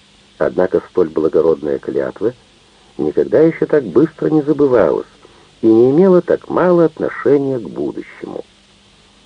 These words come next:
Лишь только Жанна научилась ходить и лепетать несколько слов, она потеряла для него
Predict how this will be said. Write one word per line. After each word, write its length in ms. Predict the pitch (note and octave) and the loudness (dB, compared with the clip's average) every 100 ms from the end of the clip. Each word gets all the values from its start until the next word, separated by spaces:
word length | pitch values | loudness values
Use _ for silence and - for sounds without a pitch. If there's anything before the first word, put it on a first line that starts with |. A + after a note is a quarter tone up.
| _ _ _ _ - | _ _ _ _ -6
Лишь 220 | C3+ D3+ | -6 -2
только 300 | G3+ F#3 F#3 | -2 0 0
Жанна 360 | D3+ F#3 F3 E3+ | 2 2 2 2
научилась 580 | D#3+ D3 - D#3+ D3 - | 2 0 0 0 0 -2
ходить 540 | - G2+ F#2+ C#3 C3+ | -2 -2 -2 -4 -6
и 60 | F#2 | -6
лепетать 580 | D#2+ - E2 G2 G#2 - - _ _ _ _ | -6 -6 -2 0 2 0 -6 _ _ _ _
несколько 600 | - F2+ A2 - F2+ - - - | -2 -2 -2 -6 -8 -8 -10 -4
слов, 260 | A#2+ D#3 - - _ _ _ _ _ _ _ | 0 0 0 -18 _ _ _ _ _ _ _
она 220 | E3+ G3 | 2 2
потеряла 600 | F#3 F3 A#2 E2+ E2+ E2 | 2 0 2 4 4 2
для 160 | D#2+ D#2 | 0 -4
него 280 | D#2 D3 | 0 0